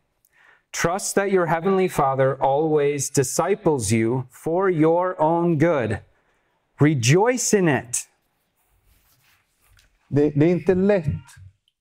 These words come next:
Speaker 2: att se ångest i ett positivt ljus. Och djävulen frestar oss alltid.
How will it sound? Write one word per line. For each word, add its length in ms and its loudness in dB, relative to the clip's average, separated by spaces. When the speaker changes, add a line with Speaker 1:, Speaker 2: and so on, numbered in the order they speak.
Speaker 2:
att 120 -2
se 280 0
ångest 580 0
i 40 2
ett 140 -4
positivt 680 -4
ljus. 440 -4
Och 80 0
djävulen 420 2
frestar 420 -2
oss 200 0
alltid. 420 -6